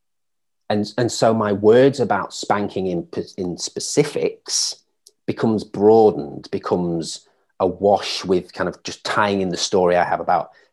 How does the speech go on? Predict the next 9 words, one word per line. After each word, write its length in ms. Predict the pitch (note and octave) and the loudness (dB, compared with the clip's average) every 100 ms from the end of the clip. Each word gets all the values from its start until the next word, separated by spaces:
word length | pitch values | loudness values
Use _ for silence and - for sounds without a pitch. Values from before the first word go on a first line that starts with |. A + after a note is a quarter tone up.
| _ | _
S 240 | - - C#3+ | -10 -8 -2
and 100 | F#3 | 0
M 200 | C3+ - - | 0 -4 -8
or 100 | - | -6
domination 760 | - F2+ B2 E3+ E3+ - D#3+ - | -2 0 2 2 0 -2 -6 -8
or 100 | - | -12
submission 640 | - - D#3 F3 - D2+ - _ - | -10 -4 -2 -2 -4 -6 -10 _ -2
or 380 | G2 F2+ F2 _ _ _ _ _ - | 2 2 -2 _ _ _ _ _ 2
anything. 480 | E3+ G3 - - | 4 4 0 -14